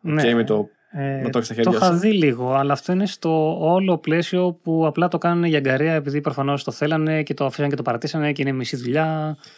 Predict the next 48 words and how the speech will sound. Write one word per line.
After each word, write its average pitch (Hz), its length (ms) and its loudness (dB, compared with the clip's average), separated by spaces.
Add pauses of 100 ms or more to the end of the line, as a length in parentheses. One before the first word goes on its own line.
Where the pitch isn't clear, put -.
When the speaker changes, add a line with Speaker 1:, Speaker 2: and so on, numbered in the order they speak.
(160)
Speaker 2:
Να, 123 200 -6
να 123 140 0
πω 135 160 4
ποιο 147 160 2
είναι 131 80 2
το 120 60 -2
πρόβλημά 143 360 4
μου. 139 80 2
Εντά-, 131 260 2
τώρα 147 140 4
δεν 139 80 2
ξέρω 139 160 2
αν 120 60 4
έχει 117 140 -2
νόημα 104 160 0
να 104 60 -2
το 101 60 -2
πω. 120 100 -2
Εντάξει, 123 220 -2
γενικότερα 151 420 2
μου 151 80 2
αρέσει 139 480 2
σαν - 160 -4
πρωτοβουλία 113 380 0
και 123 180 -2 (680)
μου 117 180 -2
αρέσει 123 180 0
πολύ 127 260 2
να 117 100 2
τα, 110 180 -2
να 113 120 -2
κατεβάζω 113 380 2
κτλ. 107 360 -2 (1000)
Καμιά 143 340 2
φορά 170 180 2
υπάρχει 165 220 0
κάποια - 300 0
μπαγκιά, 131 500 4 (400)
που 131 100 -8
λέμε 123 140 2
εμείς 117 140 2
στη 120 100 -4
γλώσσα 120 240 2
των 113 240 -2
προγραμματισμών, 110 800 2
υπάρχουν 139 220 -2
κάποια 131 300 0
bugs 135 260 2